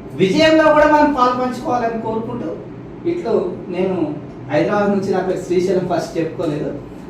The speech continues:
సార్ నాగరాజ్ సార్, ఆ, రైల్వే డిపార్ట్మెంట్లో పోలీస్ ఆఫీసర్, మనకు మంచి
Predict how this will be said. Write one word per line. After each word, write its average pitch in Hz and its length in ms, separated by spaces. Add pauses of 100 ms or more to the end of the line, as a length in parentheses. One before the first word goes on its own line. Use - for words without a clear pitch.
(240)
సార్ 175 240
నాగరాజ్ 185 400
సార్, 196 160 (600)
ఆ, 156 100
రైల్వే 208 420
డిపార్ట్మెంట్లో - 960
పోలీస్ 214 280
ఆఫీసర్, 226 500 (520)
మనకు 190 220
మంచి 190 600